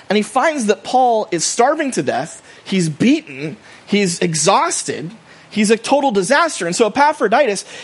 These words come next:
he actually gets really sick. Paul nurses him back to health, and then he sends him back to Philippi. And when he gets back to the home church, Epaphroditus tells everyone,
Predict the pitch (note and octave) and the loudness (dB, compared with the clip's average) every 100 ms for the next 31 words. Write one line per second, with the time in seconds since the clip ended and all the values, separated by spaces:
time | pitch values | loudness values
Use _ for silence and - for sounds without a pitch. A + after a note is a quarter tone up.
0 | - A#3+ C4 B3+ F3+ E3+ A3+ G3 D3 - | 0 2 2 -2 -2 -2 -2 -2 -2 -2
1 | G#4 - - - - - - - B3 A3+ | 0 0 -2 -12 -14 -20 -18 0 2 4
2 | G#3+ D4 C4+ B3 A3 A3 A3 - G3 B3+ | 2 0 -2 -2 2 0 0 -4 0 2
3 | E3+ E3+ - - E3+ G#3 F3 - D4+ F4+ | 2 -2 -12 -6 -2 0 0 0 0 0
4 | D#4+ C#4+ C4 C4 C4 A#3 D4+ D#4 E3 G2+ | 0 2 2 0 -2 2 2 4 2 0
5 | - - - - - - - - - - | -4 -20 -20 -20 -20 -20 -20 -20 -20 -20
6 | - - G3+ A#3 G3 F#4 - D4 D#4 C4+ | -18 -4 0 2 0 -2 2 2 2 -2
7 | A#3 A#3 A3 - D4 A3 - B3+ C4+ G#3+ | -2 -2 -2 -2 -4 -4 -2 -2 0 0
8 | F#3+ F#3 - C4 D#4+ E4+ G3 D#3+ D3+ C3 | 0 -4 -4 0 0 0 0 0 -2 -2
9 | D3+ | -4